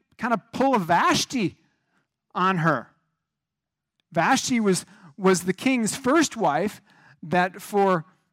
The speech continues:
for perhaps what the king viewed as not a big reason at all,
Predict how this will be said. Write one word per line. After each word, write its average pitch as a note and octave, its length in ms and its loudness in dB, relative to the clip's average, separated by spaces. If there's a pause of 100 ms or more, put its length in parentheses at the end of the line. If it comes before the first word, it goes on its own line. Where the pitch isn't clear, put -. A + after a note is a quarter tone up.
(120)
for F3+ 280 -2 (280)
perhaps F#3 640 -2 (540)
what E3+ 160 -4
the F3 80 -6
king B3+ 300 -2
viewed F#3+ 180 0
as E3+ 100 0
not F#3 220 0
a F#3 40 -4
big F3+ 180 -2
reason F3+ 360 -2
at D#3+ 100 -4
all, A#3+ 440 -2